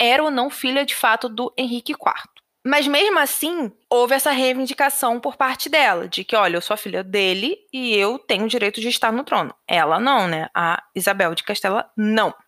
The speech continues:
E o que acontece? Pegaria-se, então, essa reivindicação da Joana, casaria ela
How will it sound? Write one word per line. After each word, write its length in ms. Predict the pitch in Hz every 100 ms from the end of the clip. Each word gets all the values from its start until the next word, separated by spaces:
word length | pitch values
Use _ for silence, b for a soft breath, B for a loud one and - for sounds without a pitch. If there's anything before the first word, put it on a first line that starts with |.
| _
E 120 | - 349
o 40 |
que 80 | 381
acontece? 720 | 392 381 370 247 151 - - -
Pegaria-se, 600 | 269 277 277 302 392 -
então, 400 | 359 - 196 175
essa 320 | 214 262 349
reivindicação 720 | 349 302 277 269 262 254 220 180
da 140 | 190
Joana, 640 | 190 320 302 214 196 208 285 - _ -
casaria 760 | 285 277 302 285 302 415 427
ela 560 | 302 202 175 165 160 160